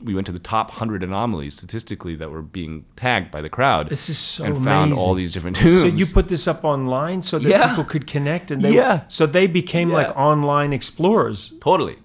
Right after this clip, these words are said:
Speaker 1: Yeah, we invented this thing. We called it Tom Nud, which in Mongolian means the big eye. Uh, and I turned it into
Speaker 2: Is
Speaker 1: this
Speaker 2: this,
Speaker 1: comp-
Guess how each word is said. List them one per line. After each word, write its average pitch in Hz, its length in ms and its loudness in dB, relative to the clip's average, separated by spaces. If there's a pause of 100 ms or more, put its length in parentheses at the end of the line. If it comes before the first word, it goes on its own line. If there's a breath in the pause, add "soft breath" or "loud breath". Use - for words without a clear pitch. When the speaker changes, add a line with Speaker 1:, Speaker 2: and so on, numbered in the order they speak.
(680 soft breath)
Speaker 1:
Yeah, 135 200 2
we 110 160 -2
invented 120 380 -2
this 117 160 -8
thing. 82 300 -8
We 95 40 -14
called 107 240 -4
it 101 140 -8
Tom 127 440 -2
Nud, 104 400 -4
which 101 160 -10
in 95 100 -8
Mongolian 92 520 -4
means 87 280 -8
the 78 80 -20
big 85 280 -6
eye. 76 400 -4 (480 soft breath)
Uh, 87 220 -6
and 90 100 -6
I 95 40 -2
turned 117 200 -4
it 113 40 -4
into 104 180 -4
Speaker 2:
Is 156 160 -2
Speaker 1:
this 233 220 -2
Speaker 2:
this, - 20 -8
Speaker 1:
comp- 127 240 -8